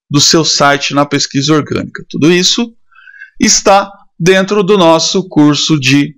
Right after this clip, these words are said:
SEMrush, tá? Como eu falei, se você tiver alguma dúvida, logo abaixo aqui você tem todos os nossos contatos.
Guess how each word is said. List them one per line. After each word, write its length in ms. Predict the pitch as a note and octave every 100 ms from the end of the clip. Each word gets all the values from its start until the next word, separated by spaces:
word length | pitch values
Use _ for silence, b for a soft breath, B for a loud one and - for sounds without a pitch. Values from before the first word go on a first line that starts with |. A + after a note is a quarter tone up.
| -
SEMrush, 880 | - - - E3+ C#3+ A#2+ - - -
tá? 260 | D3+ F#3+ F#3+
Como 140 | G#3
eu 40 | A3+
falei, 320 | A#3+ G3 A3
se 100 | F#3
você 280 | E3 F3 E3+
tiver 220 | E3+ E3+
alguma 340 | D#3+ F#3+ G#3+
dúvida, 340 | F3+ F3+ G#3 G3
logo 220 | D#3+ F#3+
abaixo 400 | E3 D3+ D3+ F3+
aqui 160 | -
você 260 | F3 F#3 F#3+
tem 240 | F#3 E3 E3+ b b _
todos 240 | - D#3+ D3
os 220 | D#3+ C#3+
nossos 480 | D3 D3 - C#3+ -
contatos. 840 | E3 D#3 - A#1+ - - -